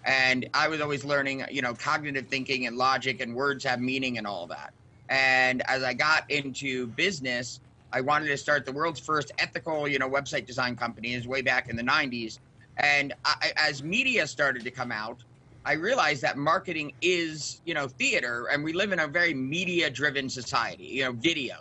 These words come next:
Everything is driven by media, sound bites, sound clips,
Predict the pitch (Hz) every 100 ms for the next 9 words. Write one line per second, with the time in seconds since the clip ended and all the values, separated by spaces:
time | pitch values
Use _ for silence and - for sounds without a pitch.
0 | 101 131 139 139 170 180 160 139 123 160
1 | 156 139 135 127 120 - - 170 170 131
2 | 82 - - 165 156 131 117 113 160 156
3 | 135 113 117